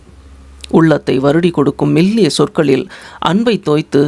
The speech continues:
அண்ணல் நபிகளார் ஸல்லல்லாஹு அலைஹி வஸல்லம் அவர்களுக்கு உணர்த்தப்படுகின்றது ஒரு விஷயம். இந்த இறை அழைப்பு பணியை பொறுத்தவரை தங்கள் மீதான பொறுப்பை தாங்கள்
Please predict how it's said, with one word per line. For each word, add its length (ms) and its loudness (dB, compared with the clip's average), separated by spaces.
அண்ணல் 320 0
நபிகளார் 560 -2
ஸல்லல்லாஹு 680 -2
அலைஹி 260 -2
வஸல்லம் 500 -2
அவர்களுக்கு 440 -2
உணர்த்தப்படுகின்றது 840 -2
ஒரு 180 0
விஷயம். 400 -2
இந்த 240 2
இறை 300 2
அழைப்பு 340 0
பணியை 380 0
பொறுத்தவரை 580 0
தங்கள் 320 0
மீதான 380 0
பொறுப்பை 420 0
தாங்கள் 380 0